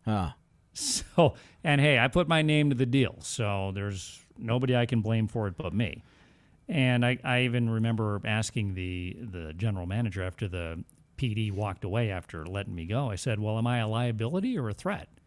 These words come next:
Speaker 2: Because here you are firing me, but yet you're having me <laughs> do a non-compete where I couldn't work in any station around Las Vegas for six months."
Speaker 1: Mm-hmm.
Speaker 2: And that was, that was,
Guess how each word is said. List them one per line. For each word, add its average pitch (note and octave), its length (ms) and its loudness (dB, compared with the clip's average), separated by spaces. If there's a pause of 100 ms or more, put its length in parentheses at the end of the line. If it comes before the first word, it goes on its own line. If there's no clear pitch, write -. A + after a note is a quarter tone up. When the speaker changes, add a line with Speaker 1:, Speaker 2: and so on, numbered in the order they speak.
(580)
Speaker 2:
Because B2 380 2
here D#3+ 140 2
you C#3 160 2
are G#2 140 2
firing C3+ 500 0
me, F2+ 160 -4
but A2+ 180 0
yet A#2 180 2
you're G2+ 340 -4 (600)
having A#2+ 300 2
me B2 80 4
<laughs> - 160 0
do D3+ 180 8 (340)
a C#3+ 80 0
non-compete B2+ 540 4
where C3+ 120 2
I C3+ 40 4
couldn't D#3+ 300 4
work E3 260 6
in D3 100 6
any D3+ 200 6
station D3+ 680 4
around C3 520 4
Las A2+ 320 4
Vegas B2+ 400 4
for B2+ 160 -4
six - 300 -2
months." - 360 -2 (100)
Speaker 1:
Mm-hmm. G#2+ 240 0 (500)
Speaker 2:
And B2 120 0
that C3+ 120 0
was, A2 320 -4
that A3 120 -2
was, B2 380 -6